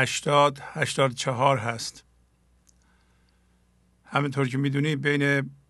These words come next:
بنده و شما تلفن چین نیست. به محض شنیدن صدای بنده در تلفن، تلویزیونتون رو حتماً خاموش کنید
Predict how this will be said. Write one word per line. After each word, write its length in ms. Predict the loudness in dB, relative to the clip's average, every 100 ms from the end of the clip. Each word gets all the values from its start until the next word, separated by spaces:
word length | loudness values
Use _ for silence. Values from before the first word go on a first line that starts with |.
| _
بنده 400 | -4 0 2 2 2
و 40 | 0
شما 420 | -2 0 2 0
تلفن 420 | -2 -4 -2 -4
چین 320 | -2 -4 -2
نیست. 600 | -2 0 0 -2 -4 -6
به 160 | -4 2
محض 360 | 2 2 0
شنیدن 640 | -2 -2 -4 -2 -2 0 -2
صدای 420 | -2 2 4 4
بنده 400 | 2 0 0 -2
در 200 | 0 -2
تلفن، 680 | -2 -2 -2 0 2 2 0 -8 _ _ _ _ _ _ _ _ _ _ _ _ _ _
تلویزیونتون 720 | -8 -4 -2 2 2 2 2
رو 60 | 0
حتماً 460 | 2 0 2 0
خاموش 480 | 2 0 0 0 -2
کنید 440 | -4 -2 0 0